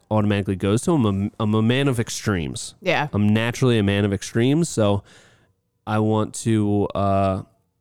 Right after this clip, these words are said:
Speaker 1: just have the expectation of being a little bit more moderate, a little bit more mindful, and a little bit more, uh, just grateful that I get to do the things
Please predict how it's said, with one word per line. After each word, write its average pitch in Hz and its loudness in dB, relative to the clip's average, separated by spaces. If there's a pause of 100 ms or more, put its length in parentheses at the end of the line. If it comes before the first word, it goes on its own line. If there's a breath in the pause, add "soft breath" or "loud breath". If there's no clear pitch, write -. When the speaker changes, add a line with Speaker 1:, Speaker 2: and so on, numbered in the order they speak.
(840)
Speaker 1:
just - -4
have 135 -4
the 143 0
expectation 135 -2 (560)
of 101 -2 (140)
being 101 -4
a 98 -2
little 113 0
bit 151 -2
more 131 0
moderate, 107 2
a - -6
little 104 2
bit 117 0
more 107 0
mindful, 104 2
and 104 2
a 98 0
little 101 0
bit 101 0
more, 98 2 (460 loud breath)
uh, 98 2 (2000)
just 165 -4
grateful 151 -2
that 123 0
I 110 0
get 117 -4
to 113 -4
do 95 -4
the 90 -6
things 90 -6